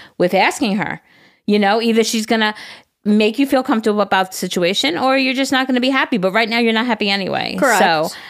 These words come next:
Speaker 1: I, I would just go talk to her.
Speaker 2: Correct.
Speaker 1: It's gonna be awkward, sure, but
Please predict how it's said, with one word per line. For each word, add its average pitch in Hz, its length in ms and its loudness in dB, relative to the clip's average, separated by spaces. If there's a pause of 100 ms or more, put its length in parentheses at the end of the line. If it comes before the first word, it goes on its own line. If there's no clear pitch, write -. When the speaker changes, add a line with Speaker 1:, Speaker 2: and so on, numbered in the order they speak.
(100)
Speaker 1:
I, 247 220 0
I 208 120 -2
would 220 140 -4
just 202 160 -6
go 175 80 0
talk 143 280 -6
to 135 100 -4
her. 156 240 -2 (160)
Speaker 2:
Correct. 180 680 -6 (1300)
Speaker 1:
It's 214 140 2
gonna 226 160 2
be 190 100 2
awkward, 196 440 0 (100)
sure, 196 460 0 (160)
but 175 360 0